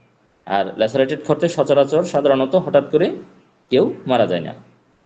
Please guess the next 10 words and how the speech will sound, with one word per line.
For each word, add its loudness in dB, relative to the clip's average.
তাহলে -4
এই 0
যে 0
বৈশিষ্ট্যগুলো 0
বললাম, 2
এই -10
বৈশিষ্ট্যগুলো 0
জানলেই -2
আমাদের -4
চলবে। -2